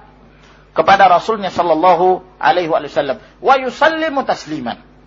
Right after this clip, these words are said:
dan merasa lapang dada, menyalahkan diri dengan sepenuhnya terhadap apa yang telah menjadi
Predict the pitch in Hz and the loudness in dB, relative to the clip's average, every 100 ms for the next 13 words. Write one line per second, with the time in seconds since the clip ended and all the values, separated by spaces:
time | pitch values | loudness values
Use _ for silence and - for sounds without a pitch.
0 | _ _ _ - _ _ _ _ _ _ | _ _ _ -20 _ _ _ _ _ _
1 | _ _ - 220 226 226 220 233 233 247 | _ _ 0 2 4 2 4 2 2 0
2 | 185 226 214 - - - _ _ _ _ | 4 2 4 -2 -6 -20 _ _ _ _
3 | _ _ _ _ 226 254 247 240 247 220 | _ _ _ _ 2 4 2 0 -2 0
4 | 269 247 156 - _ _ _ _ _ _ | 0 -2 -8 -18 _ _ _ _ _ _
5 | _ _ _ _ _ 139 180 208 - - | _ _ _ _ _ -4 -2 -2 -2 -2
6 | 220 226 220 302 320 - - _ _ _ | 0 2 4 4 2 -10 -20 _ _ _
7 | - 160 165 156 156 175 214 190 165 156 | 0 2 2 0 0 0 0 0 0 -4
8 | 170 165 151 151 | -6 -6 -4 -6